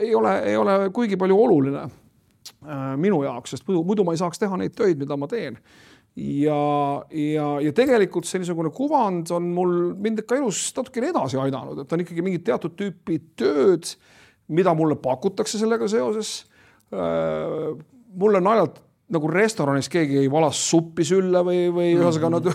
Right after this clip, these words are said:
Speaker 1: <laughs> käituvad minuga kuidagi et-, väga ettevaatlikult, sest jumal teab, äkki ma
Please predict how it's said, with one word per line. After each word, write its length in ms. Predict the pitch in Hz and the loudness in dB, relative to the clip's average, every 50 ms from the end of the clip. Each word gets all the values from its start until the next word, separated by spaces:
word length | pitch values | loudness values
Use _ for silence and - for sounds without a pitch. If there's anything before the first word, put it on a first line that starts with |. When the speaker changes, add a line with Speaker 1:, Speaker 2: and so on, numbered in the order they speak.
| - - - - - 120 131 - | -2 -6 -14 -14 -10 -10 -8 -8
Speaker 1:
<laughs> 520 | - - - - - - _ - - - | -10 -12 -12 -14 -16 -16 _ -4 2 4
käituvad 400 | 214 226 220 220 190 165 160 156 | 6 6 6 4 4 2 4 4
minuga 260 | 170 170 170 156 156 | 4 4 4 4 4
kuidagi 300 | 165 175 175 165 156 175 | 4 6 6 6 6 6
et-, 160 | 175 180 - - | 4 4 4 4
väga 220 | 190 190 175 170 | 4 6 8 6
ettevaatlikult, 720 | - - 196 180 214 233 220 202 - 196 190 - 202 180 - | 6 6 6 6 6 6 4 2 0 0 2 2 2 2 0
sest 180 | - 156 - | -2 -4 -2
jumal 220 | - 180 160 139 143 | 0 0 2 2 2
teab, 240 | 220 269 247 196 165 | 2 2 2 2 0
äkki 220 | 160 165 165 156 | -2 -2 -2 -2
ma 100 | 151 | -2